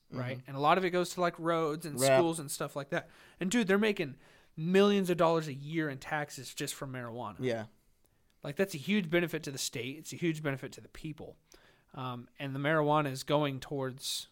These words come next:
Speaker 1: well,
Speaker 2: Recreational use
Speaker 1: Yeah.
Speaker 2: and medical use.
Speaker 1: Yeah. So, do you think, I don't know a whole lot about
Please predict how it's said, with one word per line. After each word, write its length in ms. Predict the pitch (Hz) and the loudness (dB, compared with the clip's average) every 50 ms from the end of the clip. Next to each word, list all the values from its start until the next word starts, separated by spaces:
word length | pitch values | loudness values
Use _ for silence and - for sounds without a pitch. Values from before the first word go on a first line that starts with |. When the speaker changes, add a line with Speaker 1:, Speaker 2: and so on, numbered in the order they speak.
| _ _ _ _ _ _ - | _ _ _ _ _ _ -10
Speaker 1:
well, 320 | 165 143 127 113 110 - - _ _ _ _ _ _ _ - | -8 -8 -6 -8 -10 -14 -18 _ _ _ _ _ _ _ -8
Speaker 2:
Recreational 720 | 120 127 127 127 - 117 117 113 117 117 - - 107 107 | -2 -2 -2 0 0 -2 -2 -2 -2 -2 -4 -6 -6 -6
use 220 | 107 104 107 104 170 | -6 -6 -6 -4 0
Speaker 1:
Yeah. 140 | 160 151 143 | 2 2 2
Speaker 2:
and 80 | 120 107 | 2 -2
medical 300 | 104 110 107 - - 107 | -4 -6 -8 -10 -12 -10
use. 380 | 110 107 104 104 104 - - - | -8 -8 -8 -8 -10 -14 -14 -10
Speaker 1:
Yeah. 340 | 170 139 131 117 95 85 - - _ _ _ _ _ _ _ _ _ _ | -8 -6 -6 -6 -6 -8 -14 -20 _ _ _ _ _ _ _ _ _ _
So, 600 | - - - - 151 135 135 131 127 127 131 - _ _ _ _ _ _ _ _ _ _ _ _ _ _ _ _ _ _ _ _ _ _ _ - - - - - _ _ _ _ _ - - _ _ _ _ | -10 -8 -4 0 0 0 0 0 -2 -6 -8 -12 _ _ _ _ _ _ _ _ _ _ _ _ _ _ _ _ _ _ _ _ _ _ _ -20 -20 -20 -20 -20 _ _ _ _ _ -20 -20 _ _ _ _
do 100 | - 180 | -8 -6
you 100 | 196 220 | -6 -6
think, 340 | 226 - 254 247 226 - - _ _ _ _ _ _ _ _ | -4 -6 -6 -8 -8 -10 -16 _ _ _ _ _ _ _ _
I 140 | - - 170 | -2 0 2
don't 160 | 214 233 226 | 4 4 4
know 140 | 190 196 196 | 6 6 6
a 60 | 180 | 6
whole 160 | 156 170 170 160 | 6 6 4 6
lot 200 | 151 151 147 143 | 6 4 4 2
about 360 | 147 143 123 123 123 107 | 0 -2 -2 -4 -6 -8